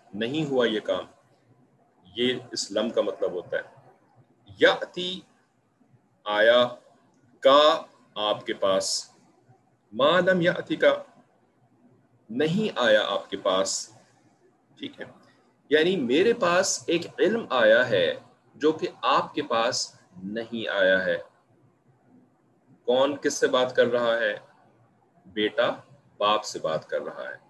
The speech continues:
ٹھیک ہے نا؟ اور بیٹا باپ کو کہہ رہا ہے کہ ابو میرے پاس کچھ علم آیا ہے جو کہ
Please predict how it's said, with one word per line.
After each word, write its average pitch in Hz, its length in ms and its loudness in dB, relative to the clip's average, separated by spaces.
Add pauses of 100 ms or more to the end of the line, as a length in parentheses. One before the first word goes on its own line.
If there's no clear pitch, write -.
(460)
ٹھیک - 180 -10
ہے 80 60 -8
نا؟ 80 80 -10 (300)
اور 110 140 2
بیٹا 123 380 0
باپ - 360 0
کو 151 80 -2
کہہ 117 240 4
رہا 101 120 4
ہے 117 120 2
کہ - 160 -16
ابو 135 440 -4 (100)
میرے 107 400 -6
پاس 160 360 -2
کچھ - 220 -6 (100)
علم 151 260 0
آیا 98 360 2
ہے 82 240 -2 (400)
جو 101 160 -2
کہ 143 180 -2